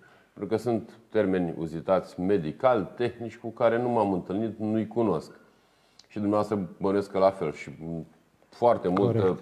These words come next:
Speaker 1: populație la fel. Adică că are prospectul acolo care îți dă niște date pe care oricum nu le înțelegi dacă le citești și nu cred că stă cineva să citească tot scrisul ăla mic, mic, mic, mic, mic acolo și să-l și înțeleagă perfect.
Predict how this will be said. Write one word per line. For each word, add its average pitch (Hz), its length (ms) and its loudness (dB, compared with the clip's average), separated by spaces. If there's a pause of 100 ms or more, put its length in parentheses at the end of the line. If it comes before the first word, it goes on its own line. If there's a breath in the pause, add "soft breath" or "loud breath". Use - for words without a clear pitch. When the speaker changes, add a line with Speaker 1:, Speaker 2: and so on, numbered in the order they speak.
(160)
Speaker 1:
populație 107 560 2
la 101 140 4
fel. 76 300 -2 (540 loud breath)
Adică 92 480 0
că - 300 -2
are 107 260 4
prospectul 95 760 -2
acolo 87 440 0
care 85 200 0
îți 82 120 -2
dă 92 80 0
niște 90 480 0 (220)
date 87 560 0 (120)
pe 85 80 -6
care 92 180 2
oricum 92 300 0
nu 104 80 4
le 98 60 4
înțelegi 85 320 -2
dacă 85 180 0
le 82 80 -2
citești 87 280 -6
și 92 60 -8
nu 95 60 -2
cred 110 200 -2
că 120 60 -2
stă 110 160 -4
cineva 92 320 0
să 87 120 -8
citească 95 500 -2 (380 loud breath)
tot 127 180 4
scrisul 110 340 0
ăla 107 100 4
mic, 131 200 2
mic, 107 200 0
mic, 95 200 -2
mic, 85 200 -4
mic 82 240 -6
acolo 82 340 0
și 80 80 -8
să-l 85 160 -4
și - 100 -8
înțeleagă 85 400 0
perfect. 73 480 -8